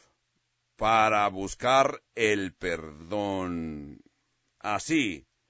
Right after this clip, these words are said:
Jesús el doctor, el cirujano de cirujanos, ha venido a nuestras vidas para hacer la obra en todos nosotros.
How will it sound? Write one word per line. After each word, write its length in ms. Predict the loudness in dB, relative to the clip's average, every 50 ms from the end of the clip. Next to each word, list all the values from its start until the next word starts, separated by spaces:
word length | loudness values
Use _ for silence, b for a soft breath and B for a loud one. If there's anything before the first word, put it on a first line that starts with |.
| _ _ _ _ _ _ _ _ _ _
Jesús 600 | _ -2 0 0 0 0 0 0 0 0 0 2
el 160 | 0 0 2
doctor, 600 | 0 0 0 -2 -6 -4 -4 -4 -6 -8 -14 -20 _ _ _ _ _ _
el 180 | 0 0 0 0
cirujano 840 | -2 -4 -4 -4 -2 0 2 2 2 4 4 4 4 4 2 -2 -8 _ _ _ _ _ _ _ _ _ _ _ _ _ _ _ _ _ _
de 200 | -4 0 0 0
cirujanos, 840 | 0 0 0 0 0 0 0 2 2 2 2 2 0 0 -4 -8 -12 b b b b b b b b b b _ _ _ _ _ -20 -20 _
ha 160 | _ 2 2 4
venido 420 | 4 2 2 2 2 2 2 2
a 40 | 4
nuestras 380 | 2 0 0 0 -2 -4 -4
vidas 380 | -4 -6 0 2 2 2 2 -2
para 420 | -2 0 0 2 4 4 2 2
hacer 220 | 0 0 0 0 0 0 0 0
la 120 | 0 2
obra 500 | 4 6 6 6 6 4 2 2 0 -2 _ _
en 340 | -2 0 0 0 -2 -4 -10 _ _
todos 380 | -2 0 0 0 0 -4 -4
nosotros. 800 | -6 -10 -10 -8 -6 -6 -6 -6 -8 -10 -12 -12 -12 -16 -20 -20